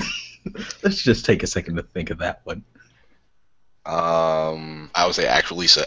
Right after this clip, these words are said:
Speaker 3: actual ha-, actually having sex would be the, would be the fine line between the two.
Speaker 1: Okay, then High School
Speaker 2: I
Speaker 1: of the Dead.
Speaker 2: would,
Speaker 1: No.
Speaker 2: I would somewhat disagree with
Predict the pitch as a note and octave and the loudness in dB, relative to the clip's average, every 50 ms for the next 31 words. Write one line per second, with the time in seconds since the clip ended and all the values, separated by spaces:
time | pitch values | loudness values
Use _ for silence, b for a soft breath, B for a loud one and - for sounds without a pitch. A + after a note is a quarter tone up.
0 | - - D#2 D2 - - D#2 D#2 D#2+ D#2 C#2 - D#2 D#2 D2+ - - E2+ E2 D#2 | 0 2 2 2 2 0 -2 -2 -2 -2 -2 0 0 0 0 0 -2 -2 -4 -4
1 | D2 D2 C2+ - - - - - - - - - - A1+ A1 B1+ C2 - C#3 - | -6 -6 -2 0 0 0 0 0 -2 -2 -2 -4 -6 -8 -8 -8 -10 -12 -10 -6
2 | - D2 - - - - - - D2 C#2+ D#2 C#2+ - - - C#2+ C#2+ C#2+ - B2+ | -4 -4 -4 -4 -4 -6 -8 -8 -6 -6 -4 -4 -4 -2 -2 -2 -2 -2 -4 -4
3 | - - C3+ C#3 - - - - _ _ - - E3+ - - - F3 - D#3 D#3+ | -4 -4 -4 -6 -10 -14 -20 -20 _ _ -14 -10 -6 -2 0 0 0 0 -2 -4
4 | D#3+ - - F3 D#3+ D#3+ G2+ - - - _ _ _ _ _ - A2 A2 G#2 - | -2 0 0 0 -2 -4 -6 -10 -14 -18 _ _ _ _ _ 0 2 2 2 4
5 | G#2+ F#2+ F2 D#2+ - - G2+ F2 E2 A2 G#2 G2+ - - G#2 G#2 A2 - A2 G#2+ | 2 2 0 0 -2 -2 -2 0 2 0 0 0 0 2 4 4 4 4 2 0
6 | G2+ F#2+ G2+ G2+ G2+ - - - - _ _ _ _ - - _ _ _ _ _ | -2 -2 -4 -4 -4 -6 -12 -20 -20 _ _ _ _ -20 -20 _ _ _ _ _
7 | _ _ _ - G2 G2 G2 F2 F2+ F#2 F#2+ F2+ F2+ F2+ F2+ E2+ - - - - | _ _ _ -2 2 2 4 4 4 2 0 0 0 0 0 0 -2 -4 -4 -2
8 | G2+ F2+ F2+ F2 E2+ D#2+ D2+ - F2 E2 - - D#2+ D#2 D#2+ F2 E2 E2 E2 E2 | -2 0 0 0 -2 -2 -2 -4 -4 -4 -4 -6 -8 -10 -8 -6 -6 -4 -4 -4
9 | E2+ F2 E2 D#2+ D#2+ D#2+ D2+ - - - - - | -6 -6 -6 -8 -8 -8 -10 -12 -16 -20 -20 -20